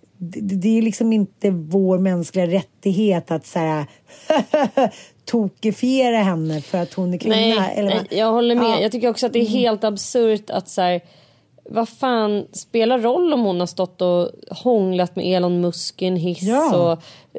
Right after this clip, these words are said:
Speaker 2: stått och varit galen och skrikit eller spottat någon annan människa i ansiktet?
Speaker 1: Det har vi alla gjort.
Speaker 2: Ja, alltså,
Speaker 1: <laughs>
Speaker 2: eller framförallt så här, det viktiga är väl ändå att hålla sig till sakfrågan här. Har
Speaker 1: Ja.
Speaker 2: han slagit henne?
Speaker 1: Mm.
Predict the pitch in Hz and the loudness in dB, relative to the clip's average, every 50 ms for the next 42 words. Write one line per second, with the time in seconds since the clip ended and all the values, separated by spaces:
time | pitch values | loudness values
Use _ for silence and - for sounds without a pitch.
0 | 190 185 - - 208 196 - - 185 196 190 208 185 220 214 202 190 185 180 180 | -6 -6 -4 -4 -4 -4 -4 -2 -4 -4 -4 -4 -2 2 2 4 4 4 4 2
1 | 180 185 180 175 - - - 214 202 202 190 180 185 180 - - 185 185 190 185 | 2 0 -2 -4 -6 -6 -2 0 2 2 2 0 -2 -4 -4 -4 -2 0 0 0
2 | 185 180 - - - 202 - _ _ - 196 190 190 202 185 185 180 180 180 - | -2 -4 -6 -6 -6 -6 -6 _ _ -4 -2 -2 0 0 0 0 0 0 -2 -2
3 | - 233 208 185 170 175 208 247 262 269 269 262 208 165 160 160 - - - - | -2 0 0 2 0 0 0 0 0 2 0 0 0 0 -2 -4 -4 -4 -4 -2
4 | 208 202 190 180 180 - - - 285 277 - - - - - - 226 240 226 277 | -2 0 0 -2 -4 -4 -2 -4 -4 -4 -4 -8 -8 -6 -2 0 0 2 2 2
5 | 277 240 214 220 247 302 302 208 156 151 - - - - - - - 196 208 233 | 2 2 2 2 0 0 0 0 -2 -2 -6 -8 -14 -14 -14 -14 -8 -4 0 2
6 | 254 254 254 262 262 - 254 233 262 247 240 - 226 - - 196 247 262 254 220 | 2 4 4 4 2 2 0 0 2 0 0 0 -2 -2 -2 0 0 0 0 0
7 | - - - - - - - - - - - - - - - 302 285 233 233 285 | -2 -8 -12 -12 -14 -16 -16 -18 -18 -16 -12 -10 -8 -6 -4 -2 -2 0 2 2
8 | 269 269 277 - - 262 220 208 - - - 226 - - _ - 220 254 226 220 | 2 2 0 0 0 0 0 0 -2 -8 -14 -14 -14 -12 _ -2 0 0 2 2
9 | 285 254 - - - - _ - - 294 262 262 277 254 240 - - - 226 220 | 0 -2 -2 -8 -20 -20 _ -4 -2 -2 0 2 2 2 2 0 0 0 0 0
10 | 208 208 220 214 208 202 196 196 190 190 - 220 214 208 196 190 - 190 185 190 | 2 2 0 0 0 0 0 -2 -2 -2 -2 -2 0 2 0 0 -2 -2 -2 -2
11 | 196 190 - - 233 208 190 185 - - - 277 339 370 359 294 240 208 160 147 | -2 -2 0 0 0 0 0 -2 -6 -8 -2 0 0 2 2 0 0 -2 -2 -4
12 | - - - - _ _ _ - - - 269 311 320 320 294 247 170 156 170 175 | -6 -10 -14 -20 _ _ _ -12 -4 0 2 4 4 4 2 0 -2 -4 -4 -4
13 | 165 165 180 175 - - - 311 285 220 214 226 370 392 - - 311 202 160 - | -2 -4 -4 -6 -4 -2 0 0 2 0 0 0 -2 -4 -2 -2 -2 -2 -2 -4
14 | - - - - 208 185 165 160 156 156 160 | -6 -8 -6 -2 -2 0 0 0 -2 -4 -4